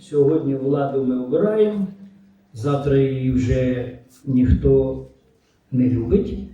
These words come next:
і коритися їй ніхто не збирається.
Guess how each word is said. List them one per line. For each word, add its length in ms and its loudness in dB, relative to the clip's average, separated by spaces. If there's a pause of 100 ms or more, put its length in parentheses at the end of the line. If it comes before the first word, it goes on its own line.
(400)
і 100 -2
коритися 580 2 (200)
їй 300 2
ніхто 380 2
не 80 0
збирається. 800 -2